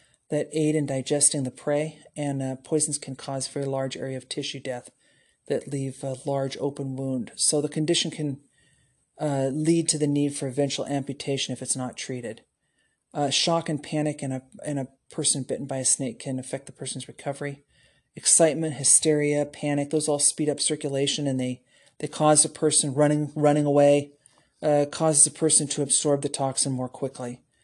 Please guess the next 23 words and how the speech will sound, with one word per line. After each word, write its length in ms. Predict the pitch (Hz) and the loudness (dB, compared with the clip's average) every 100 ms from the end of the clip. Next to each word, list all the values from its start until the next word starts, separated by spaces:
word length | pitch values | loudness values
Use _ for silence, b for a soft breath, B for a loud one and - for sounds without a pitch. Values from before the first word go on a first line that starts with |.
| _ _ | _ _
So 180 | - 143 | -8 0
signs 380 | 143 - 156 156 | 4 4 4 2
of 100 | 147 | 0
shock 340 | - 147 139 | 2 2 2
occur 260 | - - 143 | -6 -4 -2
within 220 | 139 139 | -2 -4
the 60 | 135 | -6
first 300 | - 139 - | -4 -2 0
thirty 160 | 143 139 | 0 -2
minutes 320 | 131 131 - | -2 0 -2
after 280 | 131 123 123 | -2 -6 -8
the 100 | 131 | -6
bite, 360 | 131 131 131 - | -4 -4 -8 -10
and 260 | 131 127 120 _ _ _ - | -6 -6 -10 _ _ _ -16
you 60 | - | -8
should 260 | - 143 | -8 -8
treat 260 | - 160 139 | -8 -4 -4
for 120 | - | -4
signs 340 | 135 139 131 120 | -4 -2 -4 -6
of 60 | |
shock 340 | - 131 127 131 | -4 -4 -6 -6
as 140 | - | -4
well. 300 | 131 127 | -4 -4